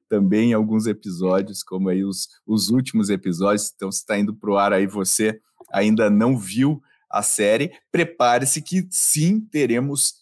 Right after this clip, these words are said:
spoilers aqui no que a gente vai falar. Mike, antes da gente começar aqui,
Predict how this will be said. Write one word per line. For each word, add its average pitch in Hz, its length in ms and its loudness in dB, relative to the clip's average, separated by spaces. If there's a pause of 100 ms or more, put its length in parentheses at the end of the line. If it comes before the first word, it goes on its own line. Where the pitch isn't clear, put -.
(120)
spoilers 110 1040 2 (100)
aqui 101 300 -2
no 110 100 2
que 107 100 -8
a 104 40 -2
gente 104 220 -8
vai 104 120 -6
falar. 98 380 -4 (340)
Mike, 170 300 0
antes 214 160 2
da 285 60 0
gente 254 160 0
começar 185 500 2
aqui, 143 420 -2